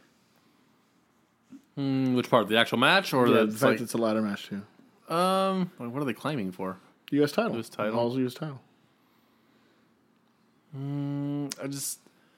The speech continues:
Speaker 1: I don't know. Just for me, uh, just ladder matches feel like it has to be the escalation of some feud, and I don't know that it's that point for
Speaker 2: Well, it's
Speaker 1: ladder
Speaker 2: definitely
Speaker 1: match.
Speaker 2: not, but it's Russo,
Speaker 1: So,
Speaker 2: so,
Speaker 1: you know.
Speaker 2: hey.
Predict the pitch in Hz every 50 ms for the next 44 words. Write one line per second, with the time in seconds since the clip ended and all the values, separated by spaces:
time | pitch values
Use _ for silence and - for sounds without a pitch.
0 | _ _ _ _ _ _ _ _ _ _ 160 180 185 165 147 127 123 127 127 -
1 | - - - 165 175 196 226 240 233 226 214 208 196 180 156 - - _ 131 131
2 | 127 123 120 120 117 110 113 110 113 120 120 120 120 120 117 113 - 113 - -
3 | - - 117 113 113 110 110 107 107 107 107 110 104 - 113 110 104 104 104 104
4 | - - 107 101 98 101 98 - - 107 101 98 - 107 101 95 92 110 101 101
5 | 101 104 107 104 110 104 104 101 98 92 - - - - _ - - - _ -
6 | 110 107 107 101 104 104 104 104 101 98 101 101 - - 104 98 98 92 - -
7 | 98 98 101 - - _ _ _ _ _ _ _ _ _ _ _ _ _ _ _
8 | - - - 107 101 143 131 113 120 123 139 135 127 110 127 127 120 120 117 120
9 | 120 123 - 117 120 123 120 117 - 117 120 123 117 113 107 165 165 156 143 139
10 | 113 110 165 175 - - 160 156 - - - 151 160 170 170 165 160 156 151 147
11 | 139 135 131